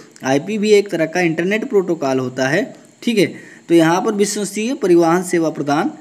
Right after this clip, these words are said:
करता है। Next questions की ओर बढ़ते हैं। एमएस Excel दो हज़ार सोलह में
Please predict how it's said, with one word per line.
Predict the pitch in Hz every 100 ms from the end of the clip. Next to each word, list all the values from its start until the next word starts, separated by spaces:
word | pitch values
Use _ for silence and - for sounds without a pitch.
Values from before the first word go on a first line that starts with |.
| - -
करता | 165 - 139
है। | 135 123 - - -
Next | 151 214
questions | - 226 233 233
की |
ओर | 226 208
बढ़ते | 170 170
हैं। | 151 165 233 - - - -
एमएस | 151 226 233 -
Excel | - 151 151 - 160
दो | 160
हज़ार | 151 147
सोलह | 147 175 175 208
में | 196 143 240